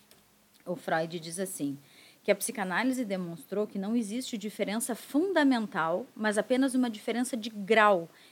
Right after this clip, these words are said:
entre a vida mental das pessoas normais, normais, tá, entre aspas aqui nós, neuróticos ou psicóticos. Aqui ainda havia uma noção de normal, hoje, basicamente,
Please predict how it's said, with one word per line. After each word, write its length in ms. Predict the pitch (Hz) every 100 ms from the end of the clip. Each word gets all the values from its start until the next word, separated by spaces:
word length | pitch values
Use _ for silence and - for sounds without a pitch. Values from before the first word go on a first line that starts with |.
| _
entre 260 | 202 202
a 40 | 180
vida 380 | 175 240 269 294
mental 420 | 220 208 196 185
das 160 | 180
pessoas 360 | - 175 180 170
normais, 760 | 170 151 147 151 240 359 - - _
normais, 680 | 165 175 165 156 143 190 277
tá, 140 | 170
entre 200 | 165 -
aspas 360 | 143 185 - 170
aqui 180 | 156 170
nós, 380 | 151 151 262 - - - -
neuróticos 680 | 247 254 208 220 - 233
ou 120 | 196
psicóticos. 720 | 196 - 247 165 131 - - -
Aqui 280 | 190 190 262
ainda 300 | 254 262 277
havia 280 | 214 254 269
uma 140 | 240
noção 360 | 233 - 226 226
de 120 | 214
normal, 520 | 214 214 202 185 180
hoje, 320 | 160 175 190
basicamente, 800 | 185 180 185 - 202 180 220 -